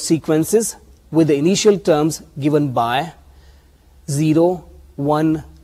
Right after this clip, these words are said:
minus one, zero, one, minus two, three, minus four, five,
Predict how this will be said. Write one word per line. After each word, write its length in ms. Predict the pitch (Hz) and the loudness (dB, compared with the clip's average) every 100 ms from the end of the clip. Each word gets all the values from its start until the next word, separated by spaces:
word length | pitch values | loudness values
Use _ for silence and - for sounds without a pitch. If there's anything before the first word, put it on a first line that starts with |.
| - - - - 135 | -20 -20 -16 -8 -4
minus 260 | 139 156 | -4 -4
one, 260 | 165 143 147 143 - - _ - _ _ _ _ - - 156 135 | -4 -4 -4 -8 -14 -20 _ -20 _ _ _ _ -20 -12 -10 -4
zero, 240 | 175 185 180 151 147 | 2 4 4 2 0
one, 180 | 165 165 - | 0 -2 -6
minus 360 | 143 139 151 165 - | -4 -2 -2 -4 -4
two, 120 | 147 147 - - - - - | -4 -6 -12 -20 -20 -14 -6
three, 240 | 165 170 160 - - 147 | -4 -4 -6 -14 -10 -4
minus 240 | 147 160 - | -4 -4 -6
four, 180 | 143 123 135 - - - - | -8 -8 -8 -16 -20 -20 -6
five, 240 | 139 113 | -4 -4